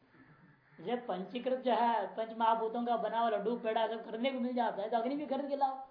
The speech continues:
नहीं होता। अग्नि के ईंधन ही हम खरीद पाते हैं, अग्नि को हम खरीद नहीं सकते। वायु को भी खरीद लेते हो आप, वायु को भी खरीदा जाता है। ये विचित्रता देखो, जल को खरीद सकते हो, पृथ्वी को खरीद सकते हो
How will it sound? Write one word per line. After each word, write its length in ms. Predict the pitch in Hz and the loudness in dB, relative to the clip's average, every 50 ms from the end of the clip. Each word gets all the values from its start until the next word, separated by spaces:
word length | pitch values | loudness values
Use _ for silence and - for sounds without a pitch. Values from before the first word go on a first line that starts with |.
| - - - | -18 -12 -8
नहीं 180 | 254 254 294 269 | -6 -6 -4 -6
होता। 420 | 180 170 156 151 151 139 139 - | -6 -8 -10 -10 -12 -10 -8 -6
अग्नि 300 | 175 202 190 220 240 294 | -4 -4 -4 -2 -2 -2
के 120 | 302 - 285 | -2 -2 -2
ईंधन 420 | 240 240 240 240 240 269 320 359 | 0 2 4 4 6 6 6 6
ही 140 | 370 339 320 | 6 6 6
हम 160 | 320 320 - | 4 4 2
खरीद 260 | 254 262 269 240 247 - | 0 0 0 -2 -4 -2
पाते 280 | 233 202 196 190 214 202 | -2 -2 -2 -2 -4 -6
हैं, 400 | 175 180 160 156 - - - - 190 | -6 -6 -10 -12 -14 -20 -16 -8 -6
अग्नि 320 | 196 196 196 226 247 262 | -4 -4 -2 -2 -4 -4
को 120 | - - 196 | -4 -4 -4
हम 420 | 208 269 370 - - - - _ _ - | -4 -4 -4 -6 -10 -16 -20 _ _ -16
खरीद 220 | - 185 185 175 | -10 -8 -8 -6
नहीं 200 | 156 143 160 185 | -8 -8 -12 -14
सकते। 320 | - - 156 - - _ _ _ _ _ _ _ _ _ _ _ _ _ _ _ _ _ _ _ _ _ - | -16 -18 -20 -20 -20 _ _ _ _ _ _ _ _ _ _ _ _ _ _ _ _ _ _ _ _ _ -2
वायु 300 | 190 - 269 294 320 320 | 2 4 4 4 4 4
को 80 | 339 | 4
भी 120 | 330 370 359 | 4 4 6
खरीद 240 | - 294 311 330 330 | 6 6 4 6 8
लेते 280 | 320 302 294 - 294 | 8 8 8 6 6
हो 100 | 285 285 | 6 6
आप, 340 | 269 240 214 - - - - - - - _ _ _ _ _ _ 196 | 6 6 4 2 -4 -12 -18 -20 -20 -20 _ _ _ _ _ _ -12
वायु 240 | 180 190 208 233 | -8 -4 -4 -4
को 120 | 233 285 247 | -4 -4 -6
भी 100 | 254 - | -8 -8
खरीदा 320 | - 202 202 208 220 214 | -8 -8 -6 -4 -4 -4
जाता 260 | 196 190 180 - 190 | -4 -4 -8 -8 -10
है। 200 | 180 170 - - - - _ _ _ _ _ _ _ _ _ _ _ _ _ _ _ _ _ _ _ _ _ _ _ - | -14 -14 -16 -20 -20 -20 _ _ _ _ _ _ _ _ _ _ _ _ _ _ _ _ _ _ _ _ _ _ _ -10
ये 80 | 175 190 | -8 -6
विचित्रता 540 | 214 - 262 262 285 269 269 285 294 302 | -4 -4 -4 -4 -2 2 6 8 8 8
देखो, 260 | 302 302 285 - 285 254 | 8 6 6 6 6 4
जल 240 | - - 226 233 | 4 2 0 2
को 120 | 240 262 240 | 2 0 0
खरीद 200 | 240 240 240 233 | 0 -2 -4 -4
सकते 300 | - 226 - - - 220 | -4 -8 -8 -6 -4 -2
हो, 100 | 214 214 | -2 -2
पृथ्वी 340 | 202 - 202 190 - 247 226 | -4 -6 -10 -10 -8 -6 -6
को 100 | 233 226 | -6 -6
खरीद 200 | - 208 196 - | -6 -8 -8 -8
सकते 320 | - 208 - - - 202 | -10 -12 -12 -10 -6 -4
हो 360 | 196 180 208 202 208 - - | -2 -2 -2 -4 -6 -10 -14